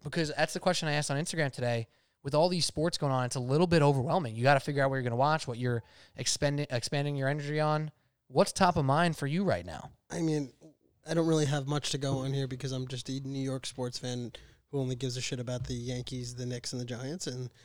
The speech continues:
Speaker 2: Knicks didn't make the playoffs, and not that they would make the finals anyway. And, uh, Giants are a steaming pile of crap right now who are just getting worse and worse each game. So
Speaker 1: Mm-hmm.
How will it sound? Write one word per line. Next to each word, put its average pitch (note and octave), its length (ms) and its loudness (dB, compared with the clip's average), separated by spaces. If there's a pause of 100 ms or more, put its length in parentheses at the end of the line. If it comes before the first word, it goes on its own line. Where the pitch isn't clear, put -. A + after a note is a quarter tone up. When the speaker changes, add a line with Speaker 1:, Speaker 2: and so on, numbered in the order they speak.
(260)
Speaker 2:
Knicks - 540 0 (160)
didn't C3+ 240 -4
make C#3+ 160 0
the C#3+ 80 -8
playoffs, - 840 -2
and B2+ 240 -6
not C3 200 -8
that C#3+ 100 -16
they C3 100 -4
would C3 140 -4
make C3 160 -4
the - 80 -14
finals C3 380 -6
anyway. C3 380 -6
And, B2+ 260 -6
uh, A#2+ 240 -4 (520)
Giants C3+ 460 2
are B2 320 -2
a B2 60 -4
steaming B2+ 420 -2
pile A#2+ 260 -2
of A#2 80 -6
crap B2+ 340 -4
right A#2 160 -2
now A#2+ 220 -2
who C3 160 -2
are A#2+ 80 -4
just B2 260 -6
getting B2 220 -2
worse A#2 240 -6
and B2 100 -6
worse A#2 300 -8
each B2+ 160 2
game. A#2 300 -6
So A#2 220 -4
Speaker 1:
Mm-hmm. B2+ 420 -2